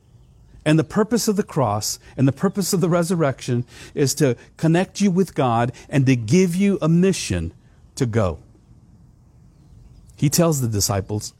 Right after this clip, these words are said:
"Go." He tells the women, "Go and tell what you've seen." He's telling you right now in the providence that he's laid out for you in, in your life to go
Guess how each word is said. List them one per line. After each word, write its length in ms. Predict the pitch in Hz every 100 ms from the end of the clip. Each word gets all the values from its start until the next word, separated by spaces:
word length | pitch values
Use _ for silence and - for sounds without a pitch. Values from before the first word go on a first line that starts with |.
| -
"Go." 280 | 151 127 - - - - _ _ _
He 120 | - 147
tells 320 | 190 196 147
the 80 | 110
women, 340 | 110 123 123
"Go 340 | 127 170 104 - _
and 120 | 117 107
tell 220 | 156 156
what 180 | 147 -
you've 120 | 151
seen." 380 | - 165 95 82 - - -
He's 220 | - 160 -
telling 300 | 180 180 156
you 120 | 160
right 220 | 165 160
now 340 | 151 127 120 - _
in 100 | 127
the 80 | 117
providence 560 | 110 151 156 165 185 -
that 120 | 143
he's 200 | 160 151 - -
laid 300 | 113 139 170
out 160 | 180 175
for 120 | -
you 220 | 160 147
in, 100 | 147
in 260 | 147 151 131
your 160 | 151 160
life 320 | 113 110 - - -
to 100 | -
go 340 | 113 147 113